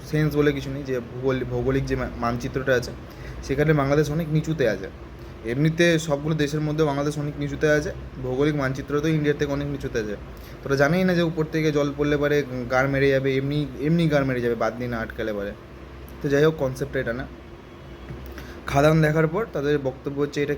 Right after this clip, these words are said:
কেজিএফ, পুষ্পা, এগুলোর রিমেক, ঠিক আছে? দেখো ভাই, ঠিক আছে, চলো, মানলাম আমি রিমেক, অনেক সিনেমাই হয় বাংলাতে রিমেক করছে, লুক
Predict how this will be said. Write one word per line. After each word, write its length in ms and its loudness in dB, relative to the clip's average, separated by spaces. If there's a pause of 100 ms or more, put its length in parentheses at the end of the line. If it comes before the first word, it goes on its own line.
কেজিএফ, 460 -2
পুষ্পা, 500 0
এগুলোর 460 -2
রিমেক, 260 -6 (260)
ঠিক 120 -6
আছে? 220 -4 (640)
দেখো 180 6
ভাই, 240 4 (120)
ঠিক 120 -4
আছে, 140 6
চলো, 260 4
মানলাম 340 0
আমি 180 0
রিমেক, 300 -4 (300)
অনেক 260 -2
সিনেমাই 340 2
হয় 180 2
বাংলাতে 500 -2
রিমেক 280 -4 (100)
করছে, 380 -6 (540)
লুক 280 0